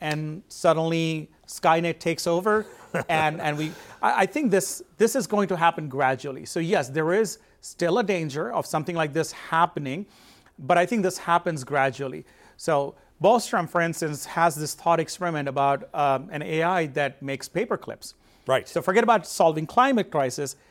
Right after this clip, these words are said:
Speaker 1: simple, very innocent thing of making paper clips, but then he shows that ultimately this A I goes on to destroy the universe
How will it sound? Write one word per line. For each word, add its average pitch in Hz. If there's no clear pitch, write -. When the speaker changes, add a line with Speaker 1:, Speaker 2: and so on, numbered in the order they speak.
Speaker 1:
simple, 240
very 202
innocent 202
thing 185
of 147
making 156
paper 233
clips, 139
but 156
then 170
he 170
shows 185
that 156
ultimately 208
this 170
A 175
I 165
goes 165
on 175
to 165
destroy 156
the 143
universe 160